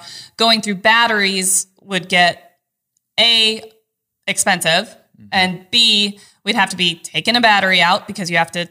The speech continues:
Speaker 1: screw off the back of the little box on the transmitter, plug it into a recharger, 'cause we do use rechargeable nine volts too, uh, but you still have to take it out, put it in, and re-,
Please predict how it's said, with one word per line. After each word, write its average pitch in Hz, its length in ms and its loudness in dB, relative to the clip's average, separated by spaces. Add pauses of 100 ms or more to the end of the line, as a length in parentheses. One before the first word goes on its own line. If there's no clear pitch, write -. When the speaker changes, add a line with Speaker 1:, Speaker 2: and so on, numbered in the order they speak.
(140)
Speaker 1:
screw - 260 -6
off 196 160 0
the 220 80 -6
back 208 240 0
of 240 60 -8
the 247 200 -6 (200)
little 240 460 -6 (100)
box 233 280 2
on 247 80 -4
the 262 60 -8
transmitter, 202 680 -2 (140)
plug 190 180 -2
it 233 80 0
into 247 220 0
a 240 60 -2
recharger, 220 560 0
'cause 226 140 -10
we 269 140 -2
do 233 180 -6
use 220 460 -6
rechargeable 196 640 -6
nine 185 240 -2
volts 170 340 -10
too, 175 380 -8 (320)
uh, 165 160 4
but - 120 -6
you 202 60 -4
still 196 160 2
have 190 80 0
to 180 60 -8
take 196 220 -2
it 180 80 2
out, 175 300 0
put 180 140 -4
it 175 120 -2
in, 165 380 0 (600)
and 151 220 -8
re-, 151 100 -12